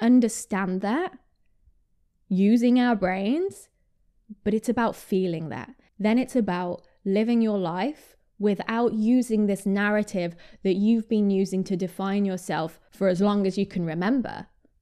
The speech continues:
Now, at this point, what's really interesting is Michael Singer. If you don't know him, he's also another spiritual teacher. But Michael Singer,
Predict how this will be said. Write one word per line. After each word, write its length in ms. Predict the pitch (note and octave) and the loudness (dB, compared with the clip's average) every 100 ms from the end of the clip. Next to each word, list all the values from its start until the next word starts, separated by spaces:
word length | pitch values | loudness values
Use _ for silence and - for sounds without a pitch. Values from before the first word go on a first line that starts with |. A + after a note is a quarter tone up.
| _ - | _ 0
Now, 200 | G3 G3 | 2 2
at 100 | F3+ | 2
this 240 | G#3 D#4 | 0 -2
point, 380 | - - F3+ F3+ | -6 -6 -4 -2
what's 260 | F#3+ G#3 - | -2 -2 0
really 280 | G#3 A#3+ G#3 | 2 4 4
interesting 720 | A3 G3+ F3+ - A2+ A2+ - | 2 0 -6 -6 -6 -6 -6
is 400 | F3+ E3+ E3+ E3+ - - | -4 -4 -4 -8 -18 -4
Michael 380 | F#3+ G#3+ A3+ G#3 | 0 0 0 -2
Singer. 460 | - F3 F#3+ A3+ E3 | -2 -4 -2 -2 -2
If 100 | F#3+ | -2
you 60 | |
don't 200 | F#3+ F#3 | -2 -2
know 120 | F#3 | -2
him, 220 | F#3+ G3 G3+ | -2 -2 0
he's 240 | G3 G3 | -2 -4
also 400 | F3+ F3+ F#3 F3+ | -4 -4 -2 -2
another 440 | F#3+ F3 E3+ E3 - | -2 -2 -4 -6 -8
spiritual 500 | - D3+ - - D#3+ | -6 -6 -6 -10 -8
teacher. 560 | - - - G#3 C4+ - - - | -8 -8 -4 -2 -2 -6 -20 -10
But 100 | F#3 | -4
Michael 380 | E3 F#3 G3 B3+ | 0 0 0 -2
Singer, 560 | - F#3+ F#3 G3+ B3+ | 0 -2 0 0 0